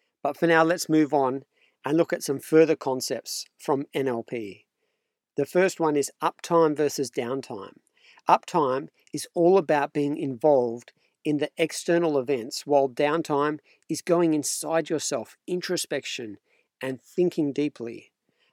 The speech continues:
Uptime is where you live in interactions, and downtime is where you plan, prepare, and review.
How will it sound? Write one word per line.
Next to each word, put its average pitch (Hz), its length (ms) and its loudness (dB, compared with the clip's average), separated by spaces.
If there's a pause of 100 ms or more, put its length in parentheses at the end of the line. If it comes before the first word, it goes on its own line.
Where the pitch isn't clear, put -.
(120)
Uptime 180 480 2 (160)
is 160 180 -6
where 147 240 0
you 175 220 -2
live 151 480 -4
in 139 120 -6
interactions, 131 960 -4 (880)
and 139 180 -2
downtime 147 760 2 (340)
is 151 220 -2
where 156 280 6
you 147 280 2 (240)
plan, 147 680 4
prepare, 143 720 0 (300)
and 143 160 0
review. 123 580 -2